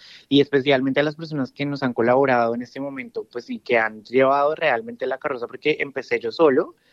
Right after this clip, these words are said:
pero hoy en día tenemos un comité de cuatro personas que son los que, que realmente han llevado la, la, la carroza hasta el final. Eh, tengo un agradecimiento súper especial para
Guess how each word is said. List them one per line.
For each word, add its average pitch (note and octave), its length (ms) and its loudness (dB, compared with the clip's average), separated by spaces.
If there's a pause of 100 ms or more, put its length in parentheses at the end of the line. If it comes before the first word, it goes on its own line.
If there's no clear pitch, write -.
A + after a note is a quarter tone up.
(380)
pero C3 260 4
hoy B2 140 4
en A#2 100 -2
día B2 220 2
tenemos C3+ 600 -4
un B2+ 260 2
comité B2 720 4
de B2+ 520 2 (100)
cuatro C3+ 300 2
personas B2 500 -2
que C#3 140 -6
son A#2+ 180 -4
los G#2+ 140 -10
que, C3 120 0 (280)
que A#2 220 6
realmente A#2+ 600 0
han B2+ 100 0
llevado C3+ 400 2
la, C3 520 -2
la, A2+ 280 -2
la A#2 180 -4
carroza A2+ 520 -4
hasta B2+ 320 -6
el C3+ 100 -2
final. B2 440 -8 (520)
Eh, A2+ 280 0 (100)
tengo B2 220 -2
un B2+ 120 -2
agradecimiento C3 640 2
súper B2 280 0
especial A#2 540 -2
para A#2+ 400 2